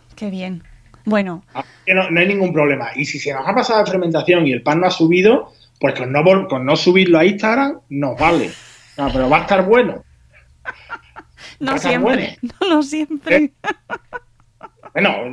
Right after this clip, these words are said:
Speaker 2: es cuestión de echarle un poquito más de mantequilla y mermelada. No.
Speaker 1: <laughs> Oye, eh, después de este tiempo, eh, ya las dos y media, o dos horas y media, o depende de la temperatura, ya lo metemos al horno.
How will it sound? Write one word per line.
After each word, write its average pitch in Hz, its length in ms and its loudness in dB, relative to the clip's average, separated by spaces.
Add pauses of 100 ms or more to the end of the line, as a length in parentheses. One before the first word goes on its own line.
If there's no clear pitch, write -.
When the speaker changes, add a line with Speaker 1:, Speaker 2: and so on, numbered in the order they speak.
Speaker 2:
es 143 300 -4
cuestión 165 280 -2
de 165 60 0
echarle 170 240 0
un 170 60 -4
poquito 170 220 0
más 165 120 -2
de 170 60 -4
mantequilla 170 420 -2
y - 20 -2
mermelada. 170 500 0 (540)
No. 285 160 -10
Speaker 1:
<laughs> - 920 -14 (640)
Oye, 269 420 -4
eh, 226 340 -6
después 240 440 -6
de 330 100 -10
este 320 200 -16
tiempo, 320 400 -10 (220)
eh, 220 720 -8
ya 220 260 -4
las 214 200 -6
dos 233 160 -14
y 247 60 -12
media, 214 500 -10
o 226 180 -8
dos 233 240 -12
horas 247 180 -10
y 247 60 -14
media, 220 300 -10
o 196 40 -10
depende 226 300 -12
de 233 60 0
la 214 80 -2
temperatura, 214 760 -10
ya 247 140 0
lo 269 100 -8
metemos 226 360 -12
al 208 160 -12
horno. 185 400 -18